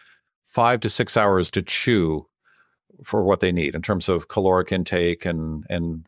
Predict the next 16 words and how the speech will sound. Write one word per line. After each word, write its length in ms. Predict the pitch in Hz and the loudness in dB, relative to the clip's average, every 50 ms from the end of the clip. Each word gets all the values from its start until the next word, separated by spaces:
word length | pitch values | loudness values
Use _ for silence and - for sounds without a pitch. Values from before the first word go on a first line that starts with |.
| _ | _
and 360 | - 87 80 78 78 80 82 - _ _ | -6 -6 -6 -6 -8 -8 -12 -16 _ _
vitamins 600 | - 87 90 87 87 87 85 82 82 82 - - | 0 0 2 0 0 -2 -2 -2 -4 -4 -4 -4
and 280 | 87 78 76 78 76 76 _ | -4 -4 -4 -8 -10 -10 _
nutrients. 560 | - 101 95 - - - - - - - - | -4 -4 -4 -4 -6 -10 -10 -8 -8 -4 -2
Uh, 240 | 98 90 85 82 80 80 - _ - - - - - - - - - _ _ _ _ - | 0 0 2 0 -2 -4 -8 _ -20 -20 -20 -20 -20 -20 -20 -20 -20 _ _ _ _ -4
and 640 | 104 98 95 90 90 87 87 87 87 92 104 104 - - | -2 0 0 0 0 0 -2 -4 -4 -8 -10 -12 -10 -2
we 180 | 151 135 156 | 0 2 4
don't 180 | 165 180 160 135 | 4 4 4 2
have 220 | 120 131 123 107 | 2 0 -2 -2
time 280 | - - 113 110 113 110 | -2 -2 0 0 0 -2
for 120 | - 104 | -2 -4
that. 240 | 80 - - - - - - | -4 -4 -6 -10 -14 -12 -8
And 520 | - 95 92 90 87 87 85 82 85 87 | -4 -4 -2 -2 -2 -4 -4 -6 -6 -8
if 140 | - 98 - | -10 -6 -4
you 100 | 110 107 | -2 0
read, 340 | 101 117 113 113 110 104 92 | 2 2 2 2 0 -2 -6